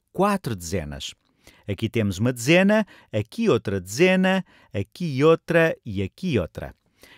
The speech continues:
Cada uma destas barras tem dez quadrados.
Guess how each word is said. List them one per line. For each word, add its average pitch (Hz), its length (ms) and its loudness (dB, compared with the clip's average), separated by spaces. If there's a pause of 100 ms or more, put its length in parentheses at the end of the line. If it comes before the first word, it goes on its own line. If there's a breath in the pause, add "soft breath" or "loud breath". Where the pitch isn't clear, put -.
(100)
Cada 107 280 0
uma 190 240 4
destas 101 320 -2
barras 175 480 0
tem 104 260 0
dez 185 300 2
quadrados. 107 680 0